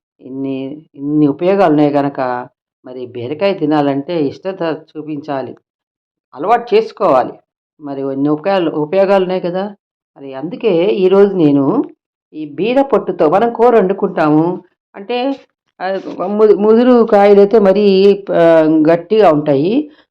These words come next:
అవి ముళ్ళులాగా మనం గుచ్చుకుంటూ ఉంటాయి, చెక్కులు కదా, ఏ కూరగాయల చెక్కులైనా సరే.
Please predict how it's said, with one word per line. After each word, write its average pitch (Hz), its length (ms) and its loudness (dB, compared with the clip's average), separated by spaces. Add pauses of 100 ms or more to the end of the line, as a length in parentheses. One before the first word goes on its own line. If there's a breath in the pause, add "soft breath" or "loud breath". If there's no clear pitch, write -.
అవి 175 300 -6
ముళ్ళులాగా 170 560 2
మనం 160 220 0
గుచ్చుకుంటూ 156 420 -2
ఉంటాయి, 139 340 0
చెక్కులు 156 240 2
కదా, 143 360 2
ఏ 151 160 2
కూరగాయల 160 480 2
చెక్కులైనా 143 480 -6
సరే. 131 320 -14